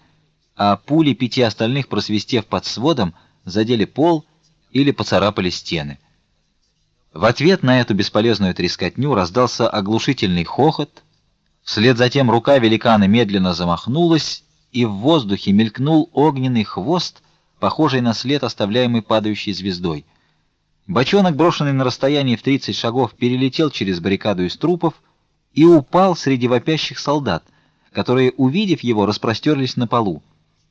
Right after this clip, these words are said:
Офицер, успевший сообразить, куда именно должен упасть этот огненный сноп, хотел подбежать к нему и вырвать фитиль, прежде чем огонь воспламенит порох. Но его самопожертвование оказалось напрасным.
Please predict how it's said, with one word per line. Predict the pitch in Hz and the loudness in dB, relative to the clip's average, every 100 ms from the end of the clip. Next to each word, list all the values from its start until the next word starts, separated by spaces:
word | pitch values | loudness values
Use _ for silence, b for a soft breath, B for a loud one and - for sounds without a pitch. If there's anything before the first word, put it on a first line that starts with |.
| _ _ _ | _ _ _
Офицер, | 110 113 127 - 143 | -4 -2 -2 0 0
успевший | 127 113 143 127 113 | 0 -6 -6 -6 -6
сообразить, | - 117 117 113 117 | -4 -2 -2 -4 -8
куда | - 110 127 | -6 -2 0
именно | 117 110 104 | 2 2 2
должен | 98 101 101 | 2 0 2
упасть | 104 113 101 - - | 0 2 -2 -4 -12
этот | 104 98 113 | -10 -6 -4
огненный | 98 92 90 | -2 -2 -4
сноп, | - 131 139 _ b b b b | -4 -2 -2 _ b b b b
хотел | 123 131 151 | -2 2 2
подбежать | 143 127 139 151 131 | 0 0 2 2 0
к | |
нему | 117 110 | 2 2
и | 101 120 | 2 0
вырвать | 127 139 92 - | 0 0 0 -4
фитиль, | - 95 190 185 - _ _ _ | -8 -6 -4 -4 -6 _ _ _
прежде | - 165 175 156 | -2 2 2 0
чем | - 147 | 0 0
огонь | 131 170 | 2 0
воспламенит | 139 131 135 127 139 131 | 0 -2 -2 -2 -2 -4
порох. | 120 85 73 - _ _ _ _ _ _ _ _ _ | -2 -2 -4 -12 _ _ _ _ _ _ _ _ _
Но | 95 113 | -4 -2
его | 143 117 120 | -2 0 -2
самопожертвование | - 101 87 85 123 131 120 117 107 | 0 -2 -2 -2 -2 -4 -4 -2 -2
оказалось | 92 95 90 95 - | -4 -6 -4 -4 -4
напрасным. | 85 - 78 - 73 | -8 -6 -6 -8 -16